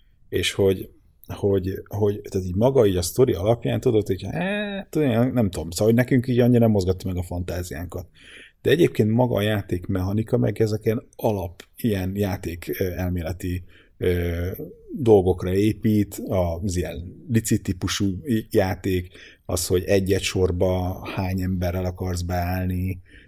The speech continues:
ö, hogy a, abba a sorba állsz be, ahol az összes többi, vagy inkább beállsz olyan helyre, ahol nem állsz senki sorba, és azt reméled, hogyha ott sikerült kapni valamit, akkor azt el tudod cserélni. Ö,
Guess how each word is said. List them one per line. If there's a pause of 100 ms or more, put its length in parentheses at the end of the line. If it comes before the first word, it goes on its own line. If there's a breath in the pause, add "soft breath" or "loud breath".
(140)
ö, (760)
hogy
a,
abba
a
sorba
állsz
be, (460)
ahol
az
összes
többi,
vagy
inkább
beállsz
olyan
helyre, (240)
ahol
nem
állsz
senki
sorba,
és
azt
reméled,
hogyha
ott
sikerült
kapni
valamit,
akkor
azt
el
tudod
cserélni. (560 soft breath)
Ö,